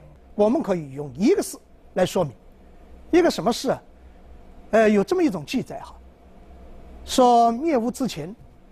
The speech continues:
晋武帝司马炎呢，就在中原地区两次选秀女，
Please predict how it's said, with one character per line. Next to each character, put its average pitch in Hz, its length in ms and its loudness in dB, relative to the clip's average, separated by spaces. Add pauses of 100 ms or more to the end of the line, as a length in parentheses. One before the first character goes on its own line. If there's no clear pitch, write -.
(440)
晋 294 200 4
武 180 100 2
帝 196 140 -2
司 - 180 -4
马 151 160 -2
炎 123 220 -8
呢， 190 120 0
就 208 120 -4
在 175 120 -2
中 247 240 0
原 185 200 0
地 165 140 -10
区 139 220 -12 (1080)
两 180 440 4
次 339 240 0
选 143 260 -6
秀 214 220 0
女， 143 60 -8